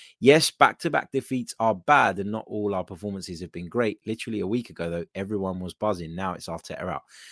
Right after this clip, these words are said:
I completely agree with you that the pendulum can't swing that quickly, Jid. I, I, I do. Um,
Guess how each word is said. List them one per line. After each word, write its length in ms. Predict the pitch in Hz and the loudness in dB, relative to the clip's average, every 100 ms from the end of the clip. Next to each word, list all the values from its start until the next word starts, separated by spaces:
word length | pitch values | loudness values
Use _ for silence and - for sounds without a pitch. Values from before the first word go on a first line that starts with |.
| - - | -12 0
I 100 | 120 | 4
completely 460 | 151 143 208 165 | 4 6 6 8
agree 260 | 131 120 127 | 8 8 6
with 140 | 107 | 4
you 100 | 98 | 0
that 140 | 90 78 | -2 -4
the 80 | 90 | -6
pendulum 520 | - 110 98 95 90 | 0 0 2 0 -2
can't 280 | - 101 98 | -2 -2 -2
swing 280 | 107 98 85 | -4 -2 -4
that 160 | - | -8
quickly, 320 | - 90 82 | -10 -10 -10
Jid. 220 | 76 80 - _ | -10 -10 -12 _
I, 100 | 82 - | -8 -4
I, 440 | 78 65 101 98 101 | -4 -2 -2 0 -2
I 40 | |
do. 240 | 90 101 78 _ _ _ _ _ _ | 0 -2 -2 _ _ _ _ _ _
Um, 540 | - 101 98 98 95 | -4 0 0 -2 -4